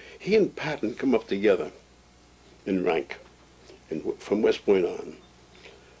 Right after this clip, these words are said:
Patton was the big theatrical type, you know. Krittenberger says,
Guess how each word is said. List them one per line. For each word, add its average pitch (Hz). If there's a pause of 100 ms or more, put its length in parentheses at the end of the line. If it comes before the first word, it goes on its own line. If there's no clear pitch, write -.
(180)
Patton 180
was 110
the 95
big 120 (2250)
theatrical 117
type, - (800)
you 90
know. - (640)
Krittenberger 156 (540)
says, 101